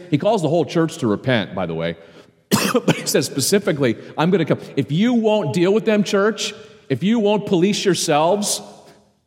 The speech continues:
if you won't call sin, sin,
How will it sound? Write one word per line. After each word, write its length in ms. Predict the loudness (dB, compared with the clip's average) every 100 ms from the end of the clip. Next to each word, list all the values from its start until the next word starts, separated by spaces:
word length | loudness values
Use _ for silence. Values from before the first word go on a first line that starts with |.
| _ _ _ _ _ _ _ _ _ _ _ _ _ _ _ _ _ _ _ _ _ _ _ _ _ _ _ -8
if 140 | -2
you 120 | 0
won't 240 | 2 2 0
call 220 | 0 0
sin, 500 | 0 2 2 2 2
sin, 560 | 0 0 2 2 0